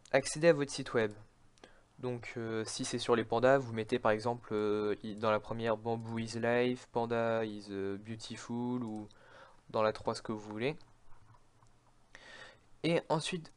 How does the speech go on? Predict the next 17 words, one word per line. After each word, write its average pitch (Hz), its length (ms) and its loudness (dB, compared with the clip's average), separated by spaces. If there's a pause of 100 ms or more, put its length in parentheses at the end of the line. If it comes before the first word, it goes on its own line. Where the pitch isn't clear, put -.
vous 165 180 -4
sélectionnez 151 760 2 (140)
votre, 135 580 -2 (640)
euh, 123 300 4
mode 123 280 2
de 117 100 0
paiement. 117 420 0 (1500)
Donc, 131 480 -6 (100)
soit - 540 4 (220)
PayPal, 139 600 6 (160)
Perfect 131 400 2
Pay, 143 220 2
Ego 127 200 0
Pay 135 420 0 (100)
ou 165 160 -2
Solid 127 380 -2
Trust. - 540 0